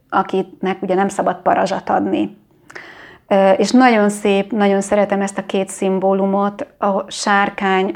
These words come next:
akinél ott van a tűz, hát tüzet okád, olyan energiái vannak, hogy ihaj, mindent elpusztít. És ez mind bennem is bennem van, ez a tomboló erő, ö,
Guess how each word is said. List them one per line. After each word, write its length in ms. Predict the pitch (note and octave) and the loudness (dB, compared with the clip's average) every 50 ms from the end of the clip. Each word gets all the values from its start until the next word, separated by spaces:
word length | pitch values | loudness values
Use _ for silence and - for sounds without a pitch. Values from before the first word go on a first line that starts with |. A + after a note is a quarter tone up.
| - - | -6 -4
akinél 600 | - G#3 G#3 G#3 - G3 F#3+ F#3+ G3 G3 G3 F#3+ | -4 -4 -4 -4 -4 -2 -2 0 2 2 2 4
ott 160 | G3 G3 G3+ - | 2 2 0 0
van 180 | A3 G#3+ G#3 | -2 0 0
a 160 | G3+ G3+ G#3 - | 0 -2 -2 -4
tűz, 500 | - G3+ F3+ F3 F3 F3 F3 E3+ - - | -4 -2 0 0 0 0 -2 -4 -6 -12
hát 260 | - - F#3 F#3+ F#3 | -10 -8 -8 -8 -8
tüzet 460 | - - - G3 F3 F#3 F#3 F#3 - | -10 -8 -6 -4 -2 -2 -2 -2 -4
okád, 520 | F#3 F3+ - - - G#3+ G3+ G3+ G3 - - | -6 -6 -6 -6 -6 -4 -4 -4 -4 -4 -2
olyan 300 | - G3 G#3 G#3 G3 G3 | 0 2 4 4 4 4
energiái 760 | G3 F#3+ G3 G3 F#3+ F#3+ F#3 F#3 F#3+ F#3+ F#3+ F#3 F#3 F#3 F#3+ F#3 | 2 2 4 4 2 2 2 2 2 2 4 2 2 2 0 0
vannak, 500 | F3 F#3 F#3 F#3 F#3 F#3 F#3+ F#3+ F#3 - | 2 2 2 2 2 2 0 0 -2 -2
hogy 200 | - G3+ G3+ - | -4 -4 -4 -2
ihaj, 440 | - G#3 G3 F#3 F#3 F3 E3+ G3 G3 | -2 -4 -2 0 0 0 0 2 0
mindent 580 | F#3+ G3 G3+ F#3+ F#3 F3+ F3 E3+ E3+ F3 F3 | 0 0 2 2 2 2 2 0 0 0 0
elpusztít. 880 | G3 G3 G3 G3 - - - G3 - - - - - - G#3 G#3 G#3 - - - - - - - - - - - - - _ | 0 0 0 0 -2 -6 -10 -10 -10 -10 -6 -4 -2 -2 -2 -4 -6 -12 -20 -20 -20 -20 -20 -20 -20 -20 -20 -20 -20 -12 _
És 160 | - G3+ - | -6 -4 -2
ez 100 | A3+ G#3 | 0 2
mind 300 | A3 A#3 C#4 D#4 D#4+ G#3 | 4 6 6 8 6 6
bennem 500 | F3 E3+ G#3+ A3+ A3 G3 F3 E3 D#3+ D#3+ | 6 4 2 2 2 2 2 2 0 0
is 160 | F3 - E3+ E3+ | -2 -4 -4 -4
bennem 560 | - B3+ B3+ B3 G3+ F#3+ F3+ F3 F3 F3+ E3+ | -6 -4 -4 -4 -2 -2 -2 0 -2 -2 -4
van, 440 | F3 - - A#3 - A#3 A3 G#3 - - _ - - - _ - | -4 -6 -6 -4 -4 -4 -4 -6 -10 -20 _ -20 -20 -20 _ -8
ez 220 | - F#3+ F3+ F3 | -6 -4 -2 0
a 400 | G3 G3 F#3+ F#3+ F#3+ G3 G3 - - _ - | 0 2 2 2 2 0 0 -4 -8 _ 0
tomboló 880 | G3 G3 F#3+ F#3+ F#3+ F3+ F3+ F#3 F#3 F#3 F3+ F3+ F3+ F3+ F#3+ F#3 - - - _ - - | 2 2 2 2 0 2 2 2 4 4 2 2 2 0 0 -2 -6 -14 -20 _ -12 -6
erő, 520 | F#3 F3+ F3 F3+ F3 F3+ G#3+ A#3+ B3+ - _ _ _ _ _ _ _ _ - - - - - - - - _ _ _ | -4 -2 0 0 2 2 2 0 -2 -6 _ _ _ _ _ _ _ _ -20 -20 -20 -20 -20 -20 -20 -20 _ _ _
ö, 500 | - G3 G3 G3 G3 G3 G3 G3 G3 G3+ | -2 0 2 4 4 4 4 4 4 4